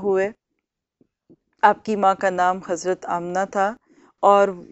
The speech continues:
एक रिवायत है जिसमें इब्न साद की रिवायत है कि वो कहती हैं कि मेरे जिस्म से एक नूर निकला था कि जिससे मुल्क शाम के महल रोशन हुए। एक ये रिवायत मिलती है।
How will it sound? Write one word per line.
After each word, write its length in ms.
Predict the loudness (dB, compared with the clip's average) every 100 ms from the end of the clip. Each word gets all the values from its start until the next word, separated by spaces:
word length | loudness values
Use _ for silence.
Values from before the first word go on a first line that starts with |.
| -4
एक 220 | -2 2
रिवायत 460 | 2 6 6 6 4
है 160 | 4 4
जिसमें 760 | 0 -4 -2 0 0 -2 -4 -4
इब्न 260 | -4 -6 -4
साद 420 | 0 0 0 -8 -20 _ _ _ _ _
की 80 | -6
रिवायत 380 | -4 0 -2 -2
है 80 | -6
कि 120 | -6 -8
वो 180 | -8 -6
कहती 280 | -6 -6
हैं 100 | -10
कि 100 | -10 -8
मेरे 220 | -4 -4
जिस्म 320 | -4 -8 -8 -6
से 160 | -2
एक 140 | -2 -4
नूर 320 | -8 -4 -4 -6
निकला 340 | -8 0 0 2
था 240 | 4 2 0 _ _ -4
कि 100 | -2
जिससे 340 | 0 -2 0 0
मुल्क 240 | -2 -4
शाम 400 | -6 -2 0 -2 -4
के 140 | -6
महल 300 | -4 -4 -4 -2
रोशन 360 | -4 -6 -8
हुए। 200 | -8 -10 -12 _ _ _ -2
एक 200 | -2 0
ये 140 | 2 4
रिवायत 380 | 6 4 4 -2
मिलती 360 | -6 -6 -2
है। 140 | 0